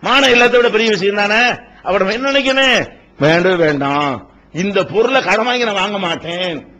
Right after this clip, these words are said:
குறிப்பா பெண்கள்ட்ட இந்த நோய் ரொம்ப இருக்குது. தவணைக்கு என்ன கிடைச்சாலும் வாங்குறது. வீட்டுல வந்துட்டு பீ-, பீரோ வேணுமா, கட்டில் வேணுமா, சும்மா தர மாதிரி சொல்லிட்டு போயிருவாங்க.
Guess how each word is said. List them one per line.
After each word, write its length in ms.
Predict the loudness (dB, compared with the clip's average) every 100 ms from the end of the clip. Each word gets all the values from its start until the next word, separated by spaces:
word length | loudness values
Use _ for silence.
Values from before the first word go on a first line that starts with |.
| -12
குறிப்பா 220 | -8 -8
பெண்கள்ட்ட 360 | -8 -8 -6 -8
இந்த 140 | -8
நோய் 160 | -8 -6
ரொம்ப 240 | -6 -4
இருக்குது. 320 | -4 -4 -6 -8 -20 _ _ _ -6
தவணைக்கு 480 | -4 -2 -2 -2
என்ன 200 | -2 -2
கிடைச்சாலும் 420 | 0 0 0 -2 -4
வாங்குறது. 300 | -6 -8 -12 -14
வீட்டுல 240 | -8 -6 -4
வந்துட்டு 280 | -4 -6 -4
பீ-, 160 | -6 -6 -4
பீரோ 240 | 0 2
வேணுமா, 300 | 4 2 0
கட்டில் 300 | 0 -2 -2
வேணுமா, 380 | -4 -4 -4 -6 -14 -10
சும்மா 260 | -8 -2
தர 180 | 2 4
மாதிரி 200 | 2 0
சொல்லிட்டு 160 | -2 -2
போயிருவாங்க. 580 | 0 0 2 2 2